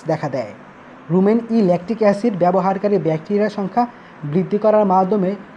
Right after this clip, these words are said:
রুমেন থেকে ল্যাকটিক অ্যাসিডের পরিমাণ কমিয়ে দেয়, ফলে রুমিনাল অ্যাসিডোসিস হয় না। ম্যাস্টাইটিস ও লেমিনাইটিস প্রতিরোধ করে। রুমেনের পিএইচ ওঠানামার ফলে রুমেনের উপস্থিত জীবাণু উক্ত পরিবেশের সাথে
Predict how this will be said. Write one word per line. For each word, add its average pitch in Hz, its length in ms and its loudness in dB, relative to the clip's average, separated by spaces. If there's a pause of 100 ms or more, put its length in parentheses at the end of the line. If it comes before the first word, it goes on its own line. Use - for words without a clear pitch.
রুমেন 185 280 2
থেকে 214 180 -6
ল্যাকটিক 175 400 -2
অ্যাসিডের 185 400 -2
পরিমাণ 202 400 0 (320)
কমিয়ে 214 380 2
দেয়, 131 240 -8 (420)
ফলে 196 200 2
রুমিনাল 202 380 2
অ্যাসিডোসিস 190 480 -4 (280)
হয় 143 240 -6
না। 135 140 -6 (120)
ম্যাস্টাইটিস 202 760 2 (120)
ও 208 80 4
লেমিনাইটিস 196 760 2
প্রতিরোধ 185 360 0 (100)
করে। 135 220 -10 (600)
রুমেনের 196 420 2
পিএইচ 226 360 2
ওঠানামার 202 480 0
ফলে 196 320 2 (320)
রুমেনের 196 420 2
উপস্থিত 208 400 -4
জীবাণু 208 340 2 (480)
উক্ত 185 220 2 (120)
পরিবেশের 208 440 0
সাথে 220 180 2